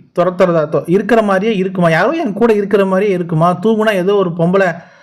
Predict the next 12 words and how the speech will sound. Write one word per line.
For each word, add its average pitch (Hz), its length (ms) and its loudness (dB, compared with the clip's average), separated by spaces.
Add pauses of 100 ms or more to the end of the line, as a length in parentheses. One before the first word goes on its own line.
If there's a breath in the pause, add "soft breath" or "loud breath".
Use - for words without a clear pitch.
(200 loud breath)
மேலே 220 280 0
உட்காந்துருக்கிற 185 520 -2
மாதிரியே 170 260 -2
இருக்குமா 160 480 -2
அப்படின்னு 165 180 -4
சொல்லியிருக்காங்க. 180 320 0
இந்த, 190 240 -2
இந்த 190 160 -2
அம்மா, 202 440 -2 (680 loud breath)
"இல்ல, 226 160 2
இப்ப 214 140 0
சாமிக்கு 202 640 0